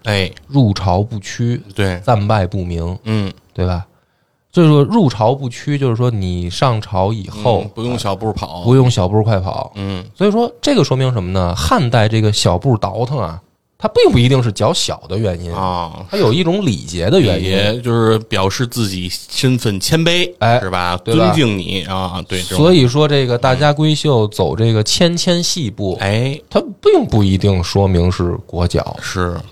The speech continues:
Speaker 2: 它是，也许是一种仪态，
Speaker 1: 嗯，哎。
Speaker 2: 对吧？
Speaker 1: 对。
Speaker 2: 礼，礼貌。
Speaker 1: 嗯。
Speaker 2: 啊，呃，我就举这两个汉代例子啊，我觉得这个有点扯，就是
Speaker 1: 哎，那汉朝也不行。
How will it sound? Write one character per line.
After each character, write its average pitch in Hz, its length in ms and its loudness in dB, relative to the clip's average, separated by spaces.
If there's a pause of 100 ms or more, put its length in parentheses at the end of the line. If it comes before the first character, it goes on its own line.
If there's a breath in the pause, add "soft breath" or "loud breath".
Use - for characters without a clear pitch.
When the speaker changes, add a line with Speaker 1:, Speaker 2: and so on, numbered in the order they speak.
(120)
Speaker 2:
它 - 140 2
是， 127 420 4
也 120 160 2
许 104 160 0
是 117 180 2
一 117 80 4
种 98 380 2
仪 98 240 -6
态， 127 400 0
Speaker 1:
嗯， 95 220 -4
哎。 92 120 -6 (220)
Speaker 2:
对 98 140 0
吧？ 92 160 2
Speaker 1:
对。 90 220 0
Speaker 2:
礼， 92 340 0
礼 - 40 -6
貌。 117 380 2
Speaker 1:
嗯。 110 300 2
Speaker 2:
啊， 87 240 0 (760 soft breath)
呃， 101 320 2
我 101 120 4
就 110 100 4
举 98 200 -2
这 101 140 2
两 85 200 0
个 82 100 -4
汉 98 240 -2
代 87 200 0
例 87 140 -4
子 - 100 -8
啊， - 360 -10 (600)
我 90 100 -6
觉 87 80 0
得 87 80 4
这 85 180 2
个 76 100 -2
有 76 100 -4
点 69 280 0
扯， - 180 -10 (200)
就 - 100 -4
是 82 80 -2
Speaker 1:
哎， - 340 -4 (200)
那 - 140 -8
汉 139 320 -4
朝 120 160 -2
也 107 200 -2
不 110 140 -8
行。 104 140 -4